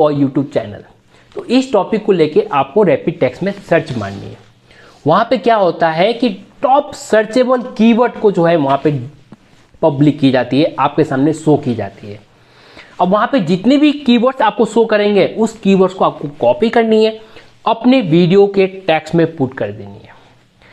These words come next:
अब उससे क्या होगा कि जो आपके most searchable जो टैग्स हैं, उसमें से एक आपको टैग्स उठानी है, उसको आपको अपने videos के title बनानी है। लेकिन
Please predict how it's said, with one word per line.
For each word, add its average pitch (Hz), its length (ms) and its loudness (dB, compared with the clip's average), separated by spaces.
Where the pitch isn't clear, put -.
अब 196 380 -4
उससे 196 260 -2
क्या 269 180 0
होगा 214 400 0
कि 226 180 0
जो 190 300 2
आपके 180 440 0
most 196 480 2
searchable 233 440 0
जो 226 200 0
टैग्स 208 480 -4
हैं, - 360 -2
उसमें 233 280 2
से 254 160 0
एक 262 520 -2
आपको 190 420 -2
टैग्स 180 360 -2
उठानी 196 480 0
है, 208 140 4
उसको 170 300 -4
आपको 160 300 -2
अपने 165 300 -4
videos 131 380 -2
के 214 80 -2
title 139 320 -2
बनानी 107 380 -6
है। 104 180 -18
लेकिन 180 300 2